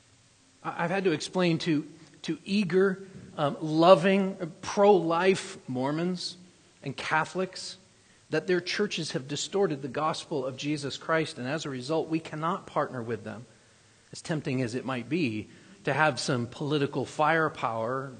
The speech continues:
backing us from Salt Lake City or Rome.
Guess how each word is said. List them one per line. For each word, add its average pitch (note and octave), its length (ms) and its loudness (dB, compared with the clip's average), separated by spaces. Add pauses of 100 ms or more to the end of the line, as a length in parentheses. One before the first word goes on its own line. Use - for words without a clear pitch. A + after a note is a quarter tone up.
(300)
backing C#3 420 -2
us A#2 160 -6
from A#2 240 -8
Salt A#2 300 -4
Lake A#2 160 -8
City B2 360 -6
or G#2 180 -10 (400)
Rome. A#2+ 400 -6